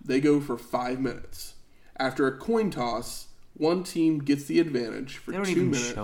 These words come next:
Speaker 2: a coin toss.
Speaker 1: You see the ref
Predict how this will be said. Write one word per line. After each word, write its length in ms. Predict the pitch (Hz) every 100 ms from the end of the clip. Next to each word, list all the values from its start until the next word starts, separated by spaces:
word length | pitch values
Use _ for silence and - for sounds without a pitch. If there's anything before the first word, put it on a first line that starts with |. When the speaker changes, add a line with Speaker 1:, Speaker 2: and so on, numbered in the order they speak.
| 101
Speaker 2:
a 20 | 98
coin 260 | - - -
toss. 420 | - - - - - _ - - - -
Speaker 1:
You 220 | 214 247
see 440 | 254 - 185 170 160
the 100 | 143
ref 460 | 123 120 139 -